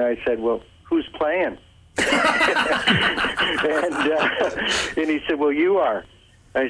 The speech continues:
said, "Oh." He said, "I want you to get down to the, the, uh, hotel lobby right away. Uh, we have all your equipment. You're, uh, we're gonna take you to Montreal right now." And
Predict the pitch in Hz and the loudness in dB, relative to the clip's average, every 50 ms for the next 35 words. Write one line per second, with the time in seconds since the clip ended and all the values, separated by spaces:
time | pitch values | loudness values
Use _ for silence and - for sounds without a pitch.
0 | - - 151 135 120 - - - - - 131 143 175 202 170 127 - - - - | 0 0 0 0 0 -2 -6 -12 -6 -2 0 0 2 2 0 -2 -4 -8 -14 -20
1 | - - - _ _ - _ - - - 135 123 - 151 135 131 127 135 139 135 | -20 -20 -20 _ _ -20 _ -14 -6 -4 -4 -2 0 0 0 2 2 0 0 -2
2 | - - 131 127 117 123 131 120 107 127 127 123 127 127 120 - 117 123 120 117 | -4 -4 -4 -2 0 0 -2 -2 0 0 0 0 0 -2 -2 -2 -2 0 2 2
3 | 113 113 110 104 - - - - 127 117 113 113 113 113 113 107 107 107 107 104 | 2 0 0 -2 -6 -10 -8 -2 0 2 2 4 4 4 2 2 2 2 0 0
4 | 101 127 131 123 - 139 123 113 113 113 113 113 113 117 110 110 113 113 110 110 | 0 -2 -2 -2 0 0 2 2 2 2 2 0 0 0 0 2 2 2 2 2
5 | 110 113 110 110 107 104 - - - - - - 107 104 104 101 107 117 113 110 | 2 2 2 2 0 -2 -6 -20 -20 -16 -8 -4 -2 -2 -2 0 0 0 0 2
6 | 104 113 117 123 127 127 123 113 101 - - 127 110 98 113 117 113 113 107 110 | 0 0 0 0 2 2 0 0 -2 -2 -2 -2 -2 0 -2 -2 -2 -2 0 0
7 | 110 107 107 107 107 104 104 107 104 101 - - - - - - - - - - | 2 2 2 2 2 2 2 0 0 -2 -6 -12 -20 -20 -20 -20 -20 -20 -20 -20
8 | - - - - - 131 135 131 120 - - 143 135 - - 131 120 117 120 117 | -20 -20 -12 -4 -2 0 0 0 0 0 0 -2 -2 -2 -2 -2 0 0 0 0
9 | 110 - 123 117 110 110 110 110 107 104 95 85 101 104 104 104 101 - - - | -2 -2 0 0 2 2 2 2 2 2 2 0 0 2 2 0 0 -2 -8 -20
10 | - - - _ _ - - _ - - - _ _ _ - - 127 | -20 -20 -20 _ _ -20 -20 _ -20 -20 -20 _ _ _ -8 -8 -8